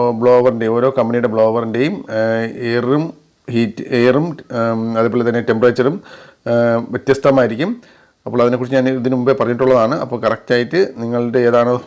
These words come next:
പ്രോപ്പറായിട്ടുള്ളത് അത് നിങ്ങൾ സെറ്റ് ചെയ്യുക. അതിനുശേഷം, ആം, ഈ ഒരു, ഉം, ഈ ഒരു ഷീൽഡിൻ്റെ എല്ലാ ഭാഗത്തും, ആ,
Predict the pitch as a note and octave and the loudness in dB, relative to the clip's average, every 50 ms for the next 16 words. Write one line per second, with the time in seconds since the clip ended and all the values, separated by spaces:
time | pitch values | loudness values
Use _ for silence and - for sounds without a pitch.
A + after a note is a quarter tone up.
0 | - - - B2 A#2 A2+ - B2+ A#2+ A#2 A2+ A2+ A2+ C#3+ C#3+ A#2 A#2 A2+ A2+ A#2 | -20 -6 -2 -2 -2 2 2 0 0 2 -2 -4 -2 -2 -2 -2 -2 -4 -6 -6
1 | A#2 A#2 A#2 B2+ B2+ - - A2+ G2+ - A#2+ A#2 A2 G#2 D3 F#3 F#3 - _ - | -6 -6 -8 -10 -12 -8 -8 -8 -6 -2 -2 -2 0 0 0 -2 -2 -8 _ -6
2 | - B2+ B2 B2+ C3+ C3 A#2+ - - G3 A#3+ - - - - - - - _ _ | -2 0 0 2 4 2 2 2 0 -2 -2 -4 -12 -20 -20 -20 -20 -20 _ _
3 | _ B2+ B2 A#2+ A#2+ A#2+ B2 A#2+ A#2+ A#2+ A#2+ A#2 B2 - - C3 C3 C3 C3 B2+ | _ -2 2 2 4 4 4 4 4 2 2 0 -2 -2 0 2 4 4 6 6
4 | C3+ C3+ B2+ A2+ G#2 - _ _ _ _ _ _ _ _ _ _ _ _ _ _ | 6 4 4 2 -2 -12 _ _ _ _ _ _ _ _ _ _ _ _ _ _
5 | _ _ _ _ _ _ - B2+ B2 B2+ B2+ B2+ B2 B2+ B2+ B2 B2+ C3 C3+ C3 | _ _ _ _ _ _ -6 -2 0 2 2 2 0 0 -2 0 4 4 4 4
6 | C3 B2+ - B2 B2 A#2+ B2+ B2+ C3 A#2 A#2+ C3 D3+ E3 D3+ D#3 C3+ C3 B2 G#2 | 4 4 4 4 4 4 4 2 2 4 4 4 2 4 4 4 4 4 2 0
7 | D3+ D#3 F#3 - - _ - G#2+ B2 | -2 -6 -6 -8 -14 _ -14 -8 -6